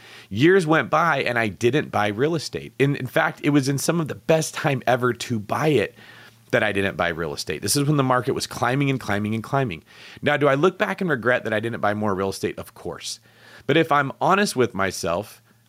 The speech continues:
I don't think I could have bought real estate, at least not in a responsible way,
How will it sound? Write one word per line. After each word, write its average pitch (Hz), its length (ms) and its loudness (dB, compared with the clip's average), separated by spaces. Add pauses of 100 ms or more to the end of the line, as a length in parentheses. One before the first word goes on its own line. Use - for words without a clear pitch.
I 147 100 0
don't 196 180 2
think 180 200 0
I 123 100 2
could 196 380 2
have 160 240 0
bought 127 240 2
real 107 180 2
estate, 101 420 -2
at 113 160 0
least 123 360 0
not 127 340 0
in 107 140 -2
a 101 80 0
responsible 98 640 0
way, 95 300 2